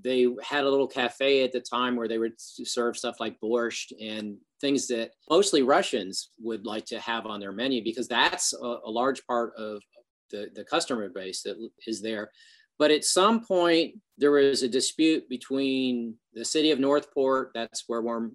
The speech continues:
Mineral Springs is, and the, and Sarasota County, who, who co-owned the spring. And they couldn't agree on a vendor, so it closed for a time. So these Eastern Europeans and other locals who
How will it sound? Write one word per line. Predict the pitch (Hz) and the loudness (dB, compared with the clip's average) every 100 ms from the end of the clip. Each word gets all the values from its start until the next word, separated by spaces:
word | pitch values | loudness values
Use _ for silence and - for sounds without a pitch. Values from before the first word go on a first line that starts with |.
| - | -10
Mineral | 120 113 107 | -10 -8 -10
Springs | - 110 104 - | -10 -10 -10 -6
is, | 127 120 113 - | -2 -2 -2 -6
and | 113 | -10
the, | 110 104 | -10 -12
and | 117 107 | -12 -6
Sarasota | - 131 135 117 | -2 -2 0 -2
County, | - 139 135 117 101 | -2 0 0 0 -4
who, | - - 123 | -8 -2 -2
who | 113 - | -2 -4
co-owned | - 170 - 147 143 123 | 4 4 6 2 2 2
the | 104 | -2
spring. | - - 101 90 _ _ _ _ - | -8 -10 -10 -14 _ _ _ _ -6
And | 131 127 | 0 4
they | 131 | 4
couldn't | 131 175 | 6 4
agree | 147 143 143 | 6 6 6
on | 127 | 4
a | |
vendor, | 113 151 127 | 2 2 2
so | 127 139 | 0 0
it | 123 | -2
closed | - 226 285 196 | 2 4 4 2
for | - 127 | 2 0
a | |
time. | 107 107 101 101 _ _ _ _ | 0 -6 -10 -14 _ _ _ _
So | - 165 | -2 2
these | 147 147 - - | 4 2 0 -6
Eastern | 160 185 - 180 | 0 0 4 4
Europeans | 165 156 - 165 156 156 151 147 | 4 2 -2 -2 0 0 0 -2
and | - 117 113 | -6 -10 -10
other | 127 135 135 | -2 2 4
locals | 139 143 139 - | 4 4 0 0
who | 151 135 127 117 | 0 2 2 -2